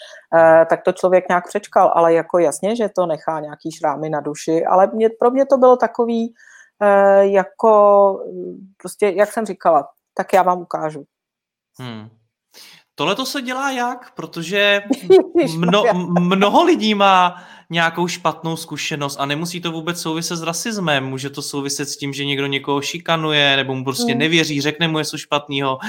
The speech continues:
Speaker 2: A jak sama říkáte, tak v tom nízkém věku to může mít obrovský vliv na toho
Speaker 1: Hmm,
Speaker 2: člověka.
Speaker 1: hmm.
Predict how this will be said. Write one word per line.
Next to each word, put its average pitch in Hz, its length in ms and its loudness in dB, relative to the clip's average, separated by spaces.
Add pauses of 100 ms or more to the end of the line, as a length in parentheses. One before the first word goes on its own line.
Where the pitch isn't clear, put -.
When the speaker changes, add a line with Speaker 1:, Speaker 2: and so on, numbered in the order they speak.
(380)
Speaker 2:
A 147 60 -2
jak 156 120 -2
sama 175 220 2
říkáte, 175 380 0
tak 180 160 -2
v - 20 -18
tom 175 160 0
nízkém 165 420 0
věku 160 200 -2
to 165 100 -4
může 160 200 -2
mít 175 140 -2
obrovský 151 480 -6
vliv 110 180 -10
na 117 100 -8
toho 113 220 -10
Speaker 1:
Hmm, 233 100 -4
Speaker 2:
člověka. 220 380 -4
Speaker 1:
hmm. 220 140 -8